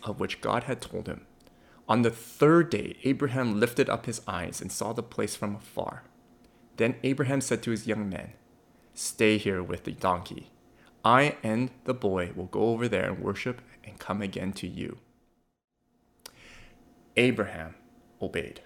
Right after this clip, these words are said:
No matter how absurd or illogical or totally against his, totally against his grain of thinking, he obeyed.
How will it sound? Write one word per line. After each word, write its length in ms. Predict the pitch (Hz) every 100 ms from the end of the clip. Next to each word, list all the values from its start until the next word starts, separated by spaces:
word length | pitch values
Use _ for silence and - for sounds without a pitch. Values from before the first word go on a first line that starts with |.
| - _ _ _ _ _ _ _ _ _ _ -
No 100 | 117
matter 220 | 120 113
how 500 | - 139 156 180 -
absurd 680 | 127 123 - 147 160 180 190 - - _ _ _ _ _ _ _ _
or 200 | - 104 -
illogical 760 | 147 156 143 110 - 87 101 - _ _ _ - _ _
or 100 | 95
totally 440 | - - 131 151 156
against 480 | 117 117 120 120 -
his, 560 | 104 90 - - - - _ _ - _ - _
totally 240 | - 120 101
against 240 | 95 92
his 100 | -
grain 360 | - 104 113 113
of 80 | -
thinking, 520 | 127 151 113 98 110 - _ _ _ _ - -
he 180 | - 92
obeyed. 380 | 90 - -